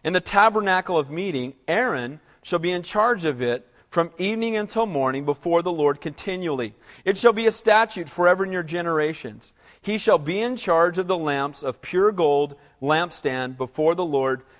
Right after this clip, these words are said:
continually." Now, it's interesting that the pastor, or the priest in this case, was to make sure that the flame never went out. He was to never, ever let the fire or the flame go out.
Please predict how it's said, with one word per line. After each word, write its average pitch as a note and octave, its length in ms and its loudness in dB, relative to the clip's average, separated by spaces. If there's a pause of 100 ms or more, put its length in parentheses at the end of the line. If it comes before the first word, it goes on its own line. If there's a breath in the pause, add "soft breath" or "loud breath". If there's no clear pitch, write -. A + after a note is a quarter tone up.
(120 soft breath)
continually." D3 760 -6 (160)
Now, C3 340 -2 (340 soft breath)
it's C#3+ 200 -4
interesting C#3 560 -6 (840)
that C#3 320 0 (240 soft breath)
the C#3+ 100 2
pastor, G3+ 680 0
or C#3 180 0
the C3+ 100 -2
priest E3+ 440 -4
in C3 100 -8
this C#3 180 -8
case, A#2+ 380 -8 (280 soft breath)
was D3+ 160 -4
to D#3 60 -6
make D#3+ 260 0
sure E3+ 220 -2
that D3 140 -2
the C3+ 100 0
flame D3 500 -4
never C3+ 220 -4
went B2+ 240 -6
out. A2 220 -10 (1300)
He D3+ 100 -2
was D3 140 -6
to D#3 80 -8
never, E3 500 -2
ever D#3 280 2
let C#3+ 260 -2
the C#3 80 -6
fire C3 420 0
or C3 120 -8
the A#2 100 -12
flame A#2+ 420 -10
go A2+ 160 -6
out. G#2+ 200 -6